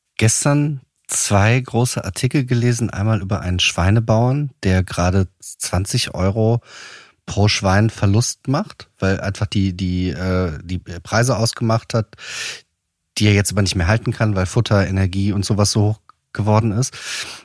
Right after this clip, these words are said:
Und das Gleiche ist mit einem Erdbeerbauern, der jetzt gesagt hat, er muss, ich hab die Zahl jetzt wieder vergessen, aber zwanzig Prozent seiner Ernte kann er gleich unterpflügen, weil die niemand für den Preis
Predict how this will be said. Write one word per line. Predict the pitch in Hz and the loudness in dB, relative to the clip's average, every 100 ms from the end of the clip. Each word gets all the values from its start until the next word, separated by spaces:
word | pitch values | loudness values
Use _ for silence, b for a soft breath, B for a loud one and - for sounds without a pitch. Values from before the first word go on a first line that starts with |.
| - | -2
Und | |
das | 101 95 - | 0 0 -2
Gleiche | 98 87 87 113 - | 0 2 2 2 0
ist | 147 110 110 - | 0 0 -4 -4
mit | 110 | -4
einem | 95 87 | -4 -2
Erdbeerbauern, | 120 - 131 110 113 123 117 | -2 0 0 2 2 2 2
der | 104 | 0
jetzt | - | -2
gesagt | 98 95 101 - | -2 -2 0 -2
hat, | 104 | -2
er | 90 | -2
muss, | 95 92 - - _ _ | -2 0 -4 -8 _ _
ich | - | -12
hab | 80 | -10
die | - | -10
Zahl | - 78 | -10 -8
jetzt | 73 - | -6 -6
wieder | 73 | -8
vergessen, | - 78 80 - | -6 -6 -6 -6
aber | 78 80 | -6 -6
zwanzig | - 101 - - | -4 -2 -2 -4
Prozent | - - 117 | -2 0 2
seiner | 120 107 | 2 0
Ernte | 82 92 123 151 B B B - | -2 -4 -2 -4 B B B -2
kann | 113 | 2
er | 110 104 | 2 0
gleich | 90 113 - | 0 0 0
unterpflügen, | 107 107 120 - 131 143 139 | -2 -2 -4 -2 -2 0 0
weil | 110 107 92 | 2 2 0
die | - 107 | 0 2
niemand | 101 101 104 110 | 4 4 4 2
für | - | 0
den | 98 98 | 2 0
Preis | - 73 82 - | -2 -4 -4 -6